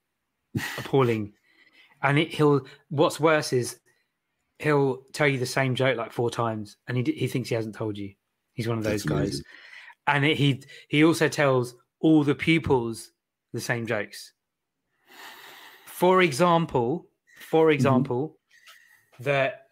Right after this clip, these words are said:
Speaker 2: uh, apparently in, in America,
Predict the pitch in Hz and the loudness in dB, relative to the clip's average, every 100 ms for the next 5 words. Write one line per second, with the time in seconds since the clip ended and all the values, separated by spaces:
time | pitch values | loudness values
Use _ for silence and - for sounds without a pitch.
0 | - 135 135 131 127 _ _ _ _ - | -8 -2 -2 -2 -6 _ _ _ _ -18
1 | - - 175 180 156 151 147 143 135 _ | -6 0 2 4 4 2 2 -2 -6 _
2 | - 131 127 127 127 127 - _ _ _ | -2 0 0 -2 -4 -6 -12 _ _ _
3 | _ _ _ _ _ _ _ _ _ _ | _ _ _ _ _ _ _ _ _ _
4 | _ _ _ _ _ _ 131 135 135 139 | _ _ _ _ _ _ -4 -2 0 2
5 | 147 139 143 123 | 2 2 0 -2